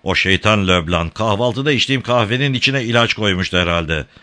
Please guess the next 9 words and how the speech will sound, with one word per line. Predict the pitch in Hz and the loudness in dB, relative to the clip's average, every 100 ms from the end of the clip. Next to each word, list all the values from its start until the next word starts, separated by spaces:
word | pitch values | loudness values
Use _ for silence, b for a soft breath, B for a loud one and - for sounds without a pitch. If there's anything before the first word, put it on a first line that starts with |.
| b | b
Garip | 98 156 135 | 0 2 4
bir | 175 147 | 2 2
tadı | 151 160 | -2 0
vardı | 135 104 101 | 0 0 -2
kahvenin. | 95 82 87 85 76 62 b b b | 0 0 0 0 -2 -8 b b b
Başım | 76 82 85 92 | -4 0 0 2
ağrıdı, | 90 85 82 78 80 | 2 2 0 -4 -4
sonrasını | 85 87 85 90 | -2 -2 -2 0
hatırlamıyorum. | 87 85 90 87 85 82 78 76 | -2 -2 -4 -2 -2 -2 -4 -6